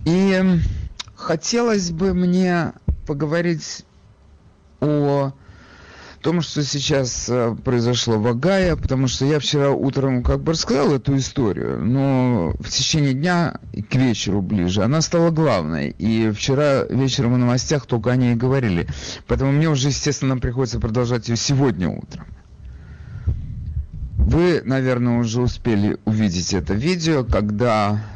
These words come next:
э, вызвали, все записи есть. Вот чем мне нравится наше время. Есть все записи всего.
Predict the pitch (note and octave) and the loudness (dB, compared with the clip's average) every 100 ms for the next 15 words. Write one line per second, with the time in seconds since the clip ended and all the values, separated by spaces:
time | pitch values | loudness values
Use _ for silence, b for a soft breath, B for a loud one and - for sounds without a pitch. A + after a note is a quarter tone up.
0 | B - F#2+ G2 G#2+ C#3+ D3+ B2 A2 G#2+ | B -6 -2 0 0 2 0 0 -2 0
1 | F2+ D2+ - - - G#3 F#3+ C#3+ A2 - | -2 -4 -6 -4 0 0 0 0 -2 -2
2 | G2+ - - A#2 C3+ - G#2+ - D#3 D3 | -4 -4 -4 -2 -4 -6 -6 -2 0 2
3 | A#2+ A2 G#2+ G2+ F#2+ D#2+ D#2+ G2 D2 C#2+ | 2 2 0 -2 0 0 0 0 0 2
4 | F#2+ - - - D3+ A2 C#3+ - D3 - | 0 0 -2 0 0 2 0 0 -2 -4
5 | - - - G2+ B1+ | -6 -4 -4 -4 -4